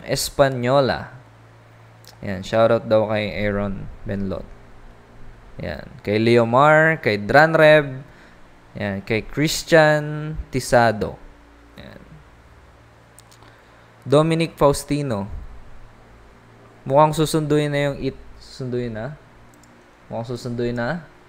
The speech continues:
<laughs> Tingnan natin, bukas pa yan. Pero feeling ko, feeling ko matatalo to eh. <laughs> Pero kung hin-, kung panalo to,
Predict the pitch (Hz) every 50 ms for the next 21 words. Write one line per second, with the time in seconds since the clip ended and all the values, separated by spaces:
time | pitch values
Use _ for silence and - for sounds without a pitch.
0 | _ _ _ _ - - - - 202 196 - 156 139 - - - - - - -
1 | 147 160 180 185 180 151 147 135 135 147 165 170 165 - 175 180 185 175 160 143
2 | 139 131 - - - - - - - - - 151 165 180 185 190 196 190 185 202
3 | 196 180 165 156 156 156 - - 151 156 170 165 160 160 160 156 147 143 139 -
4 | 127 123 127 123 123 131 113 104 - - - - - - - - - - 202 196
5 | 196 - - - - - - - - - - - - - - - - - - -
6 | - - - - - - - - - - - - - - - - - - - -
7 | - - - - - - - - - - - - - - - - - - - _
8 | - - - - - - - - _ _ _ _ _ _ _ - - - - -
9 | - - _ - - - - - - - - - - - - - - - - -
10 | - - - - 143 143 147 156 160 156 147 135 120 - - - 135 143 147 143
11 | 143 143 139 135 135 131 131 123 120 - 104 101 101 104